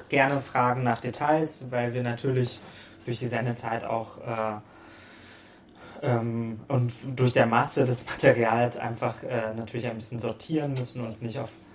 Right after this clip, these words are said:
ähm, alle Details eingehen können, aber gerne, äh, auf Details eingehen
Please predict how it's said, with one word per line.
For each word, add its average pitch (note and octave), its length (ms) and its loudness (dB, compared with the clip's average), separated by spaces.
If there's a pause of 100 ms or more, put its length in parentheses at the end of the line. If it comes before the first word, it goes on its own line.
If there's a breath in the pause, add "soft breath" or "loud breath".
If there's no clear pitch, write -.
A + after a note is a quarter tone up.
(360 soft breath)
ähm, A2+ 400 -4 (120)
alle A#2+ 220 2
Details A#2 580 -2
eingehen A#2+ 520 -2
können, A#2 340 -2 (380 loud breath)
aber A2+ 240 2
gerne, B2+ 840 2 (160)
äh, B2+ 100 -2
auf A#2+ 260 -2
Details C3+ 560 2
eingehen A#2+ 640 -2